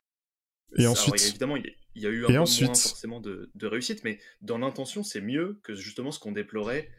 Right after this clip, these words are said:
Speaker 2: quelques matchs en amont, quand même.
Speaker 1: Et, et ensuite, une fois qu'il l'a fait à Barre ou à Dubois, et ensuite,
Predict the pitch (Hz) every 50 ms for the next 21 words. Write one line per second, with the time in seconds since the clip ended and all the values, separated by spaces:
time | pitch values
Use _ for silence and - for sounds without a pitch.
0 | - - - - - 127 104 - - 107 117 117 - - 101 104 120 151 139 -
1 | - 95 92 90 90 - _ _ _ _ - 117 - - - - 135 135 156 165
2 | 165 - - - 247 - - - - - - - - - - - - - 175 175
3 | 160 - 233 - - - 160 151 143 - - 165 151 143 139 165 175 175 160 143
4 | 139 131 127 123 135 135 147 151 147 143 - - - - - - - - - -
5 | - - - - - - 160 180 190 196 - - - 214 214 - - - -